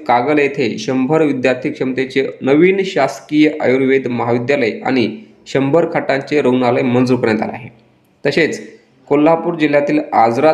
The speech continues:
तालुक्यातील उत्तूर येथे साठ विद्यार्थी क्षमतेचे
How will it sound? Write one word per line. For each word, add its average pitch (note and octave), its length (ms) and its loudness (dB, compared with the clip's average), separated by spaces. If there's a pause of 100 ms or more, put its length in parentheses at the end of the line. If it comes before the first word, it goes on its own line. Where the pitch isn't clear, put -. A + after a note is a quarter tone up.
तालुक्यातील C#3 580 -2
उत्तूर C3+ 340 0
येथे D3 340 2
साठ C#3+ 400 0
विद्यार्थी C3+ 460 -2
क्षमतेचे C3 840 -4